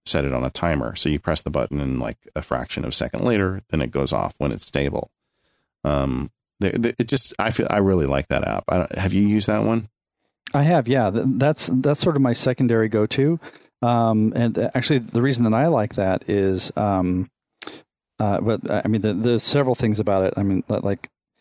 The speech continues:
Speaker 2: I, I'm looking at it right now, and they have this tiny little ingenious thing where, um, it, it uses the, the, uh, gyroscope in the, in the camera to help you, um, line up, uh,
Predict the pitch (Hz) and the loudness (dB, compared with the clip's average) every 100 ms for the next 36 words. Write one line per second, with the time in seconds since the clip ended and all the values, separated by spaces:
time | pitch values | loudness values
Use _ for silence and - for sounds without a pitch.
0 | _ _ 117 117 120 135 139 117 107 110 | _ _ -4 0 2 2 2 2 2 2
1 | 107 113 110 101 - 104 98 82 101 123 | 2 2 2 0 0 0 0 -2 -2 -2
2 | 113 107 104 - 120 123 113 110 107 104 | 0 -2 -2 -2 0 2 2 2 2 2
3 | 98 110 113 107 - - 110 104 101 98 | 2 2 2 2 0 0 0 2 2 0
4 | 95 - - _ - 107 104 101 98 117 | -2 -6 -18 _ -6 -2 0 0 0 -2
5 | - 113 - 135 139 - 110 117 110 104 | -2 -4 -2 0 0 -2 0 2 2 0
6 | - - 98 113 104 101 95 92 87 107 | -4 -10 -6 -2 0 2 2 0 0 0
7 | 135 123 - 107 98 - - 107 98 92 | 0 0 0 0 -2 -6 -6 -2 0 0
8 | - 98 - _ _ - 107 95 - - | -2 -4 -4 _ _ -4 -2 -2 -2 0
9 | 202 120 90 90 - - _ _ - - | 2 2 0 -2 -4 -18 _ _ -4 0
10 | 110 107 113 110 - 110 104 95 98 - | 2 2 0 -2 -2 0 0 0 -4 -4
11 | 101 95 90 87 - - 98 101 98 92 | -2 0 0 -2 -4 -6 -2 0 2 0
12 | - - _ _ _ _ - 90 85 | -4 -16 _ _ _ _ -4 -2 -2